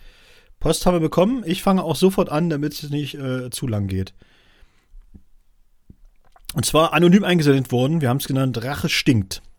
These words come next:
Äh, wir hatten schon mal so eine ähnliche, äh, aber die fand ich jetzt auch so eklig. Muss ich vorlesen.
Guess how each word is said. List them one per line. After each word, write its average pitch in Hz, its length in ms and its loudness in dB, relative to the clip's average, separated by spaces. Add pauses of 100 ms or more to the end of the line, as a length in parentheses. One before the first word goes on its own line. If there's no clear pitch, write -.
(800)
Äh, 120 200 -6
wir 123 100 0
hatten 202 140 -4
schon 208 120 0
mal 185 80 4
so 160 80 2
eine 156 120 0
ähnliche, 123 920 -2
äh, - 680 -20
aber 123 200 -10
die 131 160 -6
fand 135 220 -4
ich - 80 -6
jetzt - 180 -8
auch 127 280 -10 (720)
so 139 320 -6
eklig. 139 540 -2 (280)
Muss 117 180 -4
ich 131 60 -10
vorlesen. 98 480 -6